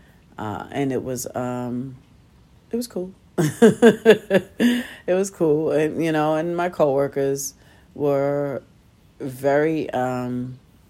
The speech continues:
seemed very happy that I, uh, took the time to rest and that I was feeling better. And that meant a lot to me. You know, I got a lot of, "You feeling better? You good? You, you good to come back to work?" And I'm like, "Yeah, I'm,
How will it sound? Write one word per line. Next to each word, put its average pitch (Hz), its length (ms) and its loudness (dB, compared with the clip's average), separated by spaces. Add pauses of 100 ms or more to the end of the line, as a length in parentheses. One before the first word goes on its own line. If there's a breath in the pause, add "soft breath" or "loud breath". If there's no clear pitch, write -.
(580)
seemed 170 420 -6
very 135 580 -2
happy 127 340 -2
that 123 180 -2
I, 113 260 -2
uh, 117 260 -4
took 127 180 -8
the 127 100 -8
time 120 300 -6
to 120 60 -4
rest 113 440 -6
and 117 300 -8 (320 loud breath)
that 123 100 -6
I 120 60 -2
was 113 180 -6
feeling 113 300 -8
better. 113 340 -8 (540 soft breath)
And 131 320 -4
that 135 120 0
meant 151 220 -2
a 139 60 -2
lot 120 260 -4
to 120 80 -10
me. 65 280 -12 (260)
You 123 160 -8
know, 110 600 -8 (380)
I 127 80 -8
got 139 180 -2
a 127 40 -2
lot 123 240 -2
of, 120 240 -6 (920 soft breath)
"You - 60 -20
feeling 156 260 -2
better? 175 320 2
You 170 140 -8
good? 202 400 2 (300)
You, 139 180 -4
you 143 180 -6
good 180 220 -2
to 190 80 -6
come 196 140 -4
back 196 180 2
to 208 80 -6
work?" 214 240 -2
And 170 100 -6
I'm 165 120 -4
like, 165 240 -4
"Yeah, 294 180 2
I'm, 233 120 -4